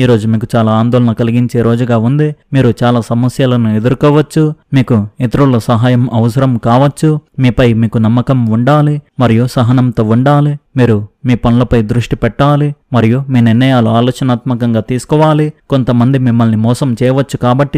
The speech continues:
జాగ్రత్తగా ఉండండి. మీరు మీ ఆరోగ్యాన్ని కూడా జాగ్రత్తగా చూసుకోవాలి మరియు మిమ్మల్ని మీరు ఆరోగ్యంగా ఉంచుకోవడానికి సరైన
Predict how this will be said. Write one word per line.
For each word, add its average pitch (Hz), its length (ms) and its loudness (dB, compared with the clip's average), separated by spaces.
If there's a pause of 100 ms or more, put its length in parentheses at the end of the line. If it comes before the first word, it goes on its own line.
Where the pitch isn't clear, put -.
జాగ్రత్తగా 113 580 -2
ఉండండి. 156 400 2 (260)
మీరు 127 220 2
మీ 113 60 2 (140)
ఆరోగ్యాన్ని 127 480 2
కూడా 123 120 2 (100)
జాగ్రత్తగా 117 540 0
చూసుకోవాలి 151 580 2 (300)
మరియు 117 220 4 (180)
మిమ్మల్ని 127 440 4
మీరు 113 200 2 (360)
ఆరోగ్యంగా 120 440 2 (100)
ఉంచుకోవడానికి 139 640 0 (240)
సరైన 127 400 0